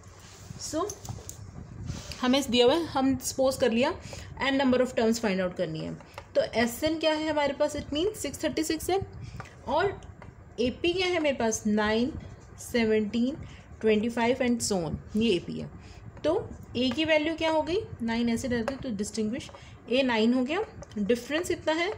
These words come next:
seventeen minus nine which is equal to eight, Right।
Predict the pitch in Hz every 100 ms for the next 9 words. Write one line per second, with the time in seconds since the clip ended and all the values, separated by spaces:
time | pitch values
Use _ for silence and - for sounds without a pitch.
0 | - - - - 254 247 247 240 302 320
1 | 233 214 226 269 233 220 214 349 - 220
2 | 226 - 269 220 - 233 226 277 - -
3 | 156 - - - - - - - - -
4 | 277 339 349